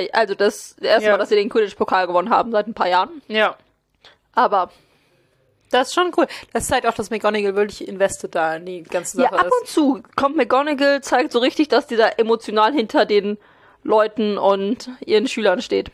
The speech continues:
Speaker 2: Ja, finde ich super. Doch, finde ich
Speaker 1: Ja.
Speaker 2: schon stark. Ja. Soll ich meine nächste Party einbringen?
Speaker 1: Ja.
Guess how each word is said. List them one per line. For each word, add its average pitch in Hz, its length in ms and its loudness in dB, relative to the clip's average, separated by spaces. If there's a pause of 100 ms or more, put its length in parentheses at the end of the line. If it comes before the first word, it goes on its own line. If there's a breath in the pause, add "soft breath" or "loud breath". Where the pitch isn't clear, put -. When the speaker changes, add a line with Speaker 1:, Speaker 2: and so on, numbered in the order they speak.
Speaker 2:
Ja, 302 180 2
finde 330 180 -2
ich 294 60 -4
super. 220 380 0 (100)
Doch, 226 200 0 (220)
finde 240 180 -2
ich 233 40 4
Speaker 1:
Ja. 208 60 6
Speaker 2:
schon 220 100 -4
stark. 185 300 0 (720 soft breath)
Ja. 208 220 -2 (160)
Soll 226 220 2
ich 233 240 -6
meine 226 180 0
nächste 220 280 -2
Party 214 380 -2
einbringen? 214 340 0
Speaker 1:
Ja. 220 180 2